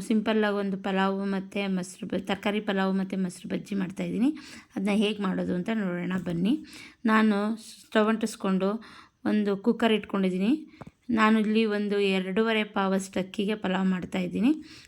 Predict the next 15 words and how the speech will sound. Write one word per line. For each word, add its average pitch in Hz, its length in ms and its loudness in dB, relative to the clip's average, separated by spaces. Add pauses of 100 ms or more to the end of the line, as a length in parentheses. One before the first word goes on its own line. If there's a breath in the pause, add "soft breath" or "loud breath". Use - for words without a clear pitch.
ಅದರಿಂದ 214 400 2
ನಾನು 202 240 0
ಒಂದು 202 320 0 (840 loud breath)
ಸುಮಾರು 208 420 6
ಒಂದು 208 260 2 (380)
ಚಿಕ್ಕ - 260 -2
ಸೌಟಲ್ಲಿ 214 500 2
ಒಂದು 196 160 -2
ಸೌಟಷ್ಟು 202 500 -2
ಎಣ್ಣೆ 180 220 2
ಹಾಕ್ಕೊಂಡಿದ್ದೀನಿ. 175 680 0 (3250 loud breath)
ಎಣ್ಣೆ 220 300 6
ಬಿಸಿ 202 340 0
ಆದ್-, 190 260 0 (180)
ಆಗಲಿ. 185 320 0